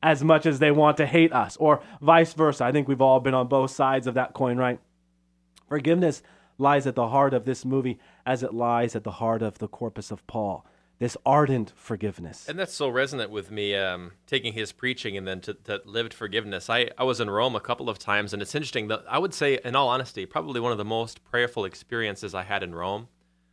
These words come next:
Speaker 2: was at, uh, the Basilica Saint Paul outside the
Speaker 1: Mm.
Speaker 2: walls. Beneath the
Speaker 1: Mm.
Speaker 2: altar, you have his chains
Speaker 1: <laughs>
Speaker 2: there.
Speaker 1: Yeah.
Speaker 2: And I must have spent an hour kneeling in front of those chains.
Speaker 1: Mm.
Speaker 2: And, um, the text,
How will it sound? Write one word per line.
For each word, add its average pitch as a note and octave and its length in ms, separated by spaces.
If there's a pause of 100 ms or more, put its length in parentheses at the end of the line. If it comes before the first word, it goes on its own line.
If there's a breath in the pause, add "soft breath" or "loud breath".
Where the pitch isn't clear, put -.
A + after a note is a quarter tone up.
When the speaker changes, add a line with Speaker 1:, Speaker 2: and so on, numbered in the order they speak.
(160)
Speaker 2:
was F#2+ 160
at, F#2+ 260
uh, F2+ 140
the F2+ 100
Basilica G2+ 520
Saint G2 280
Paul G2+ 240
outside F#2+ 380
the G2 80
Speaker 1:
Mm. E2+ 40
Speaker 2:
walls. G2 580
Beneath G#2 260
the G2 60
Speaker 1:
Mm. F#2+ 80
Speaker 2:
altar, G#2 240
you F#2 160
have F#2 220
his F#2 200
chains A2 560
Speaker 1:
<laughs> F#2 80
Speaker 2:
there. D2+ 240 (100)
Speaker 1:
Yeah. E2 240 (220)
Speaker 2:
And A2 100
I A#2 140
must C#3 220
have A2 80
spent A#2+ 220
an G#2+ 100
hour G2 420
kneeling G2+ 360
in F2+ 100
front F#2+ 240
of F2 60
those F2+ 260
chains. D2+ 640 (560)
Speaker 1:
Mm. G#2+ 60
Speaker 2:
And, G#2 400
um, F#2+ 480 (580)
the - 80
text, - 720